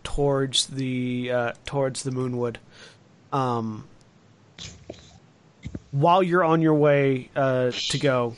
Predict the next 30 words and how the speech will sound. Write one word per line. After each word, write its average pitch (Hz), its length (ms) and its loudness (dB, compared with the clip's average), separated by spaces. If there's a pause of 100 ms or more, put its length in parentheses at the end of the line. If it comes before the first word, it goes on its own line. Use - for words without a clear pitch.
(320)
uh, 135 120 2
while, 143 180 4
while 151 120 4
you're 151 60 6
sort 147 180 -2
of - 40 -12
preparing 156 480 2
to 151 60 2
head 135 160 0
out, 135 300 2
you, 143 160 -4
you 156 120 -2
sort 165 200 2
of 131 60 -2
stepped - 260 0
out 156 220 4
of 147 120 0
the 139 80 -2
hall 139 300 2
and 131 80 0
are 127 60 0
down 127 440 0 (160)
on 156 220 4
the 135 80 2
road 127 340 0 (240)
getting 135 220 0
ready 123 180 -2
to 117 160 -6
leave. 117 280 -4 (920)
Um, 135 280 4